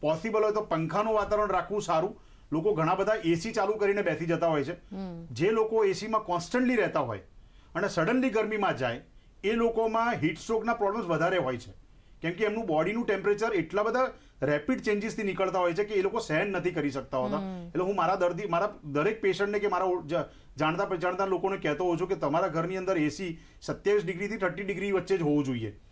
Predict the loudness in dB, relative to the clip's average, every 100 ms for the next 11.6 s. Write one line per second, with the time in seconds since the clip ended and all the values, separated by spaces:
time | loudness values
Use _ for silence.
0 | -12 -6 -4 0 0 2 2 2 0 0
1 | 0 0 2 2 2 2 0 0 -2 -2
2 | -6 -4 -4 -2 0 0 0 0 0 0
3 | -2 -2 0 0 0 0 0 0 0 0
4 | 2 0 0 0 0 -2 -2 0 0 2
5 | 2 2 2 2 0 0 0 0 0 0
6 | -2 -4 -2 -2 -2 -4 0 -2 -2 -12
7 | -10 -2 -2 0 0 0 -2 -8 -6 -6
8 | -6 -10 -12 -18 -10 -2 -2 -2 -8 -6
9 | 0 0 2 -2 -2 -2 0 0 0 -2
10 | 0 2 2 2 0 2 2 2 0 0
11 | 0 2 2 2 0 -4